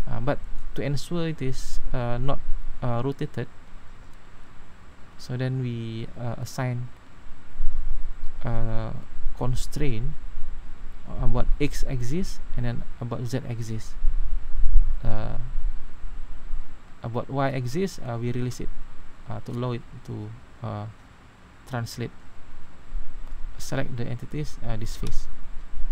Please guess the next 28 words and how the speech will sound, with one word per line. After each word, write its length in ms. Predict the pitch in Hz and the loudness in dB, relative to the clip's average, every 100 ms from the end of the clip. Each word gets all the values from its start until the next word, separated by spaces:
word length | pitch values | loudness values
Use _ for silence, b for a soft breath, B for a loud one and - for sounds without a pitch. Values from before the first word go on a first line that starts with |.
| - - | 2 -2
like 100 | - | -6
that, 100 | 110 - - 123 | -8 -12 -14 -12
and 100 | 120 | -12
then 100 | 120 | -10
okay. 320 | 120 - 113 107 - - - - - - - - - - - | -12 -14 -16 -16 -16 -14 -10 -8 -8 -4 0 6 8 8 6
Then, 520 | 135 160 156 156 151 - - - - - - | 4 0 -2 -4 -6 -4 -4 -2 0 2 2
uh, 200 | 131 131 | 0 -2
after 140 | 131 151 | -6 -4
that, 200 | 151 - | -2 0
uh, 200 | 131 117 117 | 0 0 -2
this 360 | 151 - - - - - - - - - - - - - - - - - - - | -2 0 0 -2 -4 -6 -4 0 2 0 -2 -2 2 6 8 10 10 10 8 6
constraint, 680 | 127 127 - - 165 165 160 156 | 4 8 8 6 2 2 0 -4
you 80 | 131 | -2
create 240 | - - | 4 8
new 280 | 135 143 156 | 10 8 8
con-, 260 | 143 127 - | 6 6 4
uh, 120 | 123 | 4
constraint, 500 | 120 135 131 - 156 | 2 0 -2 -2 -2
and 100 | 139 | -4
then 280 | 131 131 131 | -4 4 6
let 120 | 131 131 | 8 6
it, 100 | 123 127 | 4 4
it 120 | - | 4
is, 200 | 120 - - | 4 0 0
uh, 160 | 151 - | -2 2
make 160 | 123 135 | 0 2
it 100 | 123 | -2
fixed. 460 | - - 160 - | -2 0 2 2